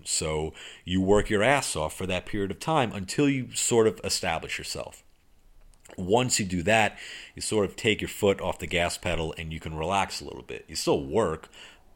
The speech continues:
you know, you still do what you're told, but now, "Oh, okay, I'm good. I can relax. I, I think, I think they like me. I think I'm gonna be here for a long time." Think about the, uh, think about the athlete who signs the big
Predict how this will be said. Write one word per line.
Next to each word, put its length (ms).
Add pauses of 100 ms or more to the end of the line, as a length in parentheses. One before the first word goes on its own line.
(120)
you 100
know, 100
you 60
still 300 (380)
do 180
what 220
you're 100
told, 500 (320)
but 320 (340)
now, 380
"Oh, 420
okay, 380
I'm 160
good. 260 (140)
I 80
can 160
relax. 540
I, 40 (120)
I 80
think, 360 (180)
I 80
think 240
they 120
like 280
me. 100 (140)
I 100
think 180
I'm 120
gonna 160
be 180
here 120
for 200
a 40
long 220
time." 300 (580)
Think 140
about 400
the, 240
uh, 360
think 120
about 160
the 160
athlete 500
who 220
signs 540
the 100
big 560